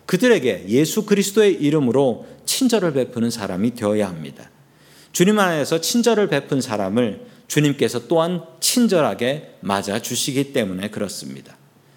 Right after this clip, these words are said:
예수 그리스도의 이름으로 친절을 베풀며 살아가는 저와 성도님들 될 수 있기를 주님의 이름으로 간절히 축원합니다.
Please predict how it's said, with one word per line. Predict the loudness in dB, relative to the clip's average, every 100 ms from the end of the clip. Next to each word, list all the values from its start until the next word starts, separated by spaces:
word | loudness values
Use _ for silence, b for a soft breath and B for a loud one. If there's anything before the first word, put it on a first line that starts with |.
| b b 2
예수 | 2 2 0
그리스도의 | 2 2 2 2 2 2
이름으로 | 0 0 0 -2 -10
친절을 | -6 -2 2 2 2
베풀며 | 0 0 -2 0
살아가는 | 0 0 0 0 0 0 -2 B B B
저와 | -4 -2
성도님들 | 0 0 2 2 4 2 2
될 | 0
수 | 0
있기를 | -4 0 0 0 -2 -16 -6
주님의 | 0 2 2
이름으로 | 0 -4 -4
간절히 | -2 -2 -2 -2
축원합니다. | -6 -2 0 0 0 0 0 -2